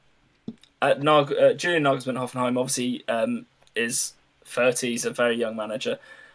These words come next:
Um, Schalke have appointed a thirty-one-year-old manager who graduated from the same class, uh, as Julian Nagelsmann as a, a Bundesliga coach. Um,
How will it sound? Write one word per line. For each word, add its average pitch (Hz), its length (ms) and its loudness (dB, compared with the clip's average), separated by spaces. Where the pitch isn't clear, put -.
Um, 120 300 0
Schalke 151 500 0
have 139 280 0
appointed 127 640 -6
a 139 60 -14
thirty-one-year-old 123 840 0
manager - 460 -6
who 240 120 -2
graduated 135 500 4
from 123 140 -6
the 120 80 -2
same 120 260 -2
class, - 480 -2
uh, 107 380 -2
as 127 240 0
Julian 110 300 -6
Nagelsmann 113 600 -6
as 117 200 -4
a, 120 260 -4
a - 120 -10
Bundesliga 123 640 -6
coach. - 420 -2
Um, 117 360 -2